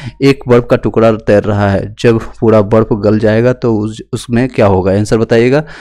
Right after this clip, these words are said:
बर्फ, अ, मतलब जल का स्तर समान रहेगा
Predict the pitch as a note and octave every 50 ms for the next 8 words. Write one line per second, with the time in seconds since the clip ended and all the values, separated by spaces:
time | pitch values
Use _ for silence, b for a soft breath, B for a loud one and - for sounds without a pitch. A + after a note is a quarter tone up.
0 | B B B B B B A#2 A2 G#2+ G#2 G2+ A2+ A#2+ C3 - - - D3 - A#2
1 | A2+ A2 G#2+ G#2+ A#2 A2 A#2 - A#2+ A2+ A2+ - A#2+ A2+ A2+ A2 - B2+ A#2 -
2 | - A#2+ G#2+ G#2 G#2+ A#2 A#2 A2 A2 A#2 A#2 A#2 A#2 A#2 A#2 B2 B2 -